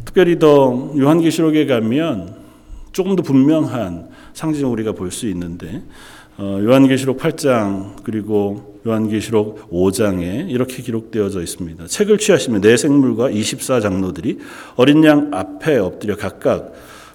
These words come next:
어, 검은 고와 향이 가득한 금 대접을 가졌으니 이 향은 성도의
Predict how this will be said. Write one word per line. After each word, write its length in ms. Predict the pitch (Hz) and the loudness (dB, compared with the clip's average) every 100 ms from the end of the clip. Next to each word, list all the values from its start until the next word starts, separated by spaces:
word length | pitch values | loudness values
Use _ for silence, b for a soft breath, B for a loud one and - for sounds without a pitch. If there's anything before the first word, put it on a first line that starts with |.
| - | -14
어, 380 | 95 90 92 92 | -10 -10 -10 0
검은 280 | 131 139 143 | 6 8 10
고와 420 | 139 123 107 87 | 10 8 6 4
향이 400 | - - 233 233 | 0 2 4 4
가득한 380 | 170 - - 123 | 2 0 -2 -4
금 340 | - 110 113 | 0 4 4
대접을 420 | 101 85 92 104 | 2 -4 -6 -6
가졌으니 460 | 110 85 85 - 90 | -6 -8 -8 -8 -4
이 120 | 120 | -4
향은 720 | 120 127 147 233 - - - - | -2 0 2 2 -2 -16 -20 -10
성도의 680 | - 104 95 98 143 240 | -2 0 0 2 0 0